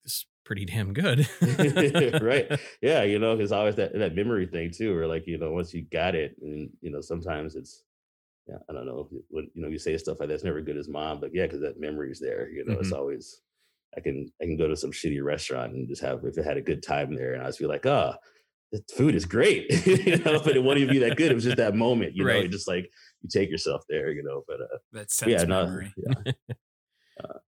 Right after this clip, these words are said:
Speaker 1: So how did you, so going from, you know, the governor's mansion catering and, and the country club, wh-, what drew you into the realm of barbecue? Because I know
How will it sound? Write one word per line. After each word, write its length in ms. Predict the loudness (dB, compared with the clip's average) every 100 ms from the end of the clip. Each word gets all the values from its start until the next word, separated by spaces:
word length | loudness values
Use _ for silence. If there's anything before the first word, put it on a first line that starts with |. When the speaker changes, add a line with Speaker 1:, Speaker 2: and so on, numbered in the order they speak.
| -16 -4
Speaker 1:
So 100 | 0
how 180 | 2
did 180 | 2 2
you, 300 | 0 0 -2 -8 -6
so 340 | -2 -2 -4 -4
going 240 | 0 0
from, 420 | 0 0 0 -4 -8
you 100 | -8
know, 60 | -6
the 60 |
governor's 320 | -2 -2 -2 -2
mansion 340 | -2 -2 -4
catering 340 | -4 -2 -2
and, 260 | -2 -4 -6
and 160 | -8 -8
the 60 |
country 320 | -6 -6 -6 -8
club, 340 | -6 -6 -6
wh-, 380 | -8 -10 -10 -6
what 260 | -6 -6
drew 160 | -4 -2
you 280 | -2 -2 -2
into 280 | -4 -4 -4
the 120 | -6
realm 240 | -4 -4
of 100 | -4
barbecue? 540 | -4 -6 -6 -10 -12 -12
Because 300 | -12 -12 -10
I 40 |
know 340 | -6 -4 -6